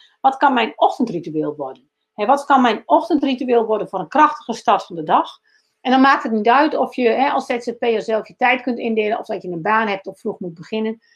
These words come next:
En je kunt in alle gevallen, kun je zelf zorgen voor een ochtendritueel waarin jij 's ochtends de overvloed ervaart. Dat kan ook iets kleins zijn, hè. Dat kan iets zijn van vijf of tien minuten.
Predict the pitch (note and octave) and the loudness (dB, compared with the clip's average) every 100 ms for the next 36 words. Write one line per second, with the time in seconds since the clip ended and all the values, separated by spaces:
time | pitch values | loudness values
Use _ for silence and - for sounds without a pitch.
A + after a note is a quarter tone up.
0 | _ _ - A#3+ A#3+ B3+ G3+ - D#4 D4 | _ _ -6 -4 0 0 0 2 4 4
1 | C4 A#3+ A3+ A3+ G#3+ F3 E3+ A#3+ F#4+ - | 4 4 4 2 0 -2 2 4 2 0
2 | C#4+ B3 - F#3 B3 - - A3+ A3+ A3+ | 0 0 -2 -12 -6 -6 -4 -4 -6 -4
3 | G3 G3 F#3+ F#3+ G#3 A#3+ B3 A3+ - F3 | -2 -2 -2 -2 0 0 0 -6 -8 -12
4 | - C#4+ C#4+ C4 G3+ - E3+ - D#3 D#3+ | -2 0 0 -2 -6 -6 -10 -12 -14 -14
5 | - _ _ _ _ - G#4+ G#4+ G4+ E4+ | -20 _ _ _ _ -4 -2 4 4 4
6 | D4+ C#4 C#4 E4+ - F#3 F3 G#3+ C#4+ D#4+ | 2 2 2 0 -4 -12 -12 -8 -6 -2
7 | D#4 D4 C#4 C4 B3 - B3 A#3 F#3+ - | -2 -2 0 -2 -4 -2 0 0 -4 -6
8 | A#3+ G#3 G3 F#3 - | -4 -2 -4 -8 -12